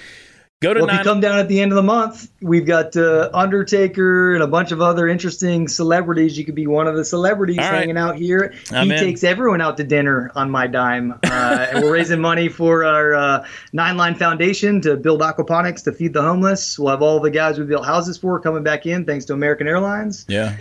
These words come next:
Speaker 2: And, uh, you're definitely welcome.
Speaker 1: I'll be there. Listen, what is the direct website for that? I know Nine Line Apparel,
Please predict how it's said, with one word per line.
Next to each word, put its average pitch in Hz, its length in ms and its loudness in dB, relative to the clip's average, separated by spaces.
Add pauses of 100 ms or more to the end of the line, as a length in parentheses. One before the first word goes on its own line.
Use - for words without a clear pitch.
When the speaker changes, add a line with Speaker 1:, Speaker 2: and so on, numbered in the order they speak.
(100)
Speaker 2:
And, 143 340 -2
uh, 147 540 2
you're 139 280 -2
definitely 151 400 -2
welcome. 185 600 -4
Speaker 1:
I'll 107 140 -2
be 127 180 2
there. 127 240 0
Listen, 123 400 -2
what 214 160 2
is 240 100 -6
the 202 80 0
direct 151 380 -2
website 131 500 -2
for 107 160 -4
that? 104 300 -2
I 131 60 0
know 165 160 -2
Nine 151 240 0
Line 151 180 -2
Apparel, 113 500 -2